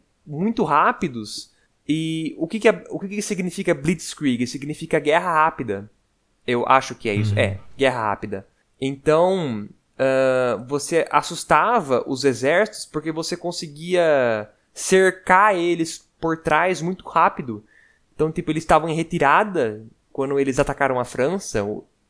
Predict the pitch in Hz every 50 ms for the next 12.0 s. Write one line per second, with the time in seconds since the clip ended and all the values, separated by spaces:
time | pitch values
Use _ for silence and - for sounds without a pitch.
0 | _ _ _ _ _ _ - 120 120 113 - 110 135 135 135 - 143 - - 147
1 | 143 143 151 147 135 - 151 143 151 151 143 156 156 - 175 147 139 139 165 202
2 | 233 190 139 107 104 101 - _ _ _ _ _ _ _ _ - - 160 - -
3 | 208 - - 226 220 - - _ _ - - 160 160 196 208 208 190 190 220 247
4 | 202 170 147 120 110 104 104 104 - _ _ _ _ _ _ - 139 143 - 180
5 | 165 180 202 185 - 208 147 143 180 208 247 226 247 220 254 254 277 294 240 180
6 | 151 143 135 127 120 139 127 117 131 127 131 143 147 - 180 165 180 160 - 175
7 | 214 247 180 165 156 147 147 143 175 180 180 170 - 202 226 - 226 202 208 208
8 | - - 196 202 214 220 196 - - - - 185 196 220 208 196 175 190 190 185
9 | - - 180 185 202 226 180 160 170 165 180 170 156 - 175 165 170 - 160 165
10 | 165 156 151 - - 202 165 180 170 - - 196 185 - 240 220 214 226 262 262
11 | - - 208 165 139 123 113 107 107 101 101 - - - 139 120 110 104 98 101